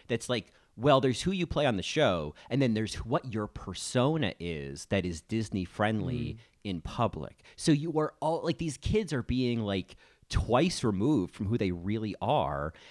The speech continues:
Speaker 1: and they're being celebrated and appreciated and seen for either the character they play on a
Speaker 2: Mm-hmm.
Speaker 1: show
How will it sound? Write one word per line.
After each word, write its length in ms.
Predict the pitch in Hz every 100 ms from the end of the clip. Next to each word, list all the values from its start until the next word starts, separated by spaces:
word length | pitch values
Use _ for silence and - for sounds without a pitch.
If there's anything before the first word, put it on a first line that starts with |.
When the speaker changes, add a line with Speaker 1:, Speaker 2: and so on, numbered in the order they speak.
| -
Speaker 1:
and 160 | 120
they're 80 | 131
being 320 | 117 123 110
celebrated 680 | - - 131 143 117 113 104
and 120 | 92
appreciated 560 | 90 - 131 - 104 92
and 160 | 87 85
seen 400 | - 131 113 95
for 180 | 101 73
either 220 | 98 98
the 100 | 90
character 500 | - 104 110 - 113
they 160 | 92 87
play 520 | - 101 95 90 85 _ _ _ _
on 180 | 107 107
a 40 |
Speaker 2:
Mm-hmm. 180 | 113 131
Speaker 1:
show 460 | 143 160 80 82